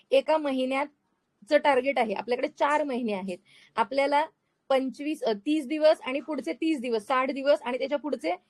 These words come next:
पंधरा दिवस, असं पंच्याहत्तर दिवसामध्ये आपल्याला सगळे सब्जेक्टच्या सगळ्या टेस्ट कम्प्लीट करायच्या आहेत. त्यानंतर पुन्हा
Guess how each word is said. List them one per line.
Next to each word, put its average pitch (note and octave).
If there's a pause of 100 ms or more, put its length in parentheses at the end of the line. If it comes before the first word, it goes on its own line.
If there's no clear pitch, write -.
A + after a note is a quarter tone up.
(180)
पंधरा C#4+
दिवस, G#3+
असं A3
पंच्याहत्तर C#4
दिवसामध्ये C#4+
आपल्याला C#4+
सगळे C4+
सब्जेक्टच्या C4+
सगळ्या B3
टेस्ट D4+
कम्प्लीट C4
करायच्या G3+
आहेत. - (720)
त्यानंतर D4
पुन्हा C#4+